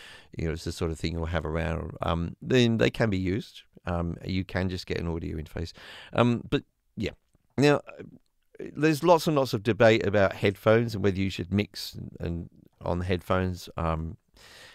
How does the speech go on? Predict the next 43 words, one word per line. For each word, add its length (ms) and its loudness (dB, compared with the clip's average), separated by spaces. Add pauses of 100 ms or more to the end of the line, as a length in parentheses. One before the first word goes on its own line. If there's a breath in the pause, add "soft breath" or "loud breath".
(160 loud breath)
and 180 -2
there's 320 2
an 80 4
argument 380 4
to 100 -6
say 300 4
that 240 -2
some 120 0
of 60 0
the 80 -2
packages 540 -2
where 100 0
you 160 -2
get 180 -2
some 320 -2
monitors, 680 2 (920)
um, 320 -2
with 160 -2
them, 200 -8
some 200 -8
studio 400 -2
monitors. 460 -6
When 100 -4
I'm 80 -6
talking 300 -10
about 180 -10
monitors, 400 -6
I'm 80 -6
not 140 -8
talking 180 -8
about 100 -14
screens, 360 -6
I'm 40 -20
talking 160 -8
about 140 -16
speakers. 560 -8 (600 loud breath)
And 140 2
there's 140 6
an 80 6
argument 300 4
to 60 -10
say 280 2
that, 180 0